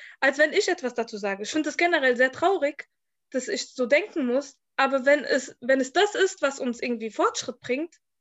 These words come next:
dann ist es auch so für mich in Ordnung, weil ich denke so im Großen. Dann, ähm, ich hatte es ja vorhin schon erwähnt und ich hatte auch schon den Appell gemacht, Frauen müssen empowered werden, dass sie ihre Meinung äußern und dass sie,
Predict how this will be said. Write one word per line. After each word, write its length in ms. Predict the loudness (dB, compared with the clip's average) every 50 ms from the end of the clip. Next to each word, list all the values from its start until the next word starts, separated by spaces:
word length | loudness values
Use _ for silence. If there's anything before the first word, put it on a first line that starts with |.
| _ _
dann 400 | 0 2 2 2 2 0 -2 -4 -4
ist 140 | -4 -4 -4
es 100 | -4 0
auch 360 | 2 4 4 2 2 -4 -18 _ _
so 200 | -10 -6 -6 -6
für 140 | -4 -2 -2
mich 320 | 0 0 -2 -4 -6 -12 _ _ _ _ _ _
in 120 | -2 0 2
Ordnung, 420 | 2 2 2 0 -2 -4 -4 -2 -2
weil 220 | -2 -2 -2 -6 -12 _
ich 140 | -14 -4 0
denke 300 | 2 2 2 0 -2 -2
so 180 | 0 0 0 0
im 120 | -2 -6 -6
Großen. 560 | -4 0 2 2 2 2 0 -6 -16 -18 -18 _ _ _ _ 2
Dann, 340 | 4 4 4 4 4 2 2 4
ähm, 540 | 4 4 4 4 4 2 2 2 0 -2 -4 -8 -20 -20 -20 _ _ _ _ _ _ -18 -16 -8 -4
ich 160 | -4 -2 0
hatte 100 | -2 0
es 60 | 2 2
ja 80 | 0
vorhin 220 | 2 0 -2 -2 -2
schon 160 | -2 -2 -4
erwähnt 440 | -4 -2 -2 0 0 0 -2 -2 -4
und 140 | -6 -8
ich 60 | -8 -6
hatte 180 | -4 -2 -2
auch 100 | -2 -2
schon 180 | -4 -6 -4 -4
den 100 | -4 -6
Appell 320 | -8 -8 -4 -2 -2 -2
gemacht, 360 | -2 -4 -6 -6 -8 -10 -14
Frauen 300 | -4 0 2 4 4 4
müssen 200 | 2 0 -2 -4
empowered 520 | -6 -6 -6 -4 -2 0 0 0 0 -2 -6
werden, 420 | -6 -6 -4 -4 -6 -8 -8 -10 -12 -18 -20 -18 _ 0
dass 220 | 0 0 0 -2
sie 400 | -4 -2 0 0 0 0 -2 _ _
ihre 240 | -2 -2 0 0
Meinung 460 | 2 2 4 4 4 2 2 0 -2 -4
äußern 500 | -4 -4 -4 -4 -6 -8 -8 -6 -6 -6
und 180 | -8 -6 -4
dass 160 | -6 -6 -6
sie, 300 | -6 -4 0 0 0 0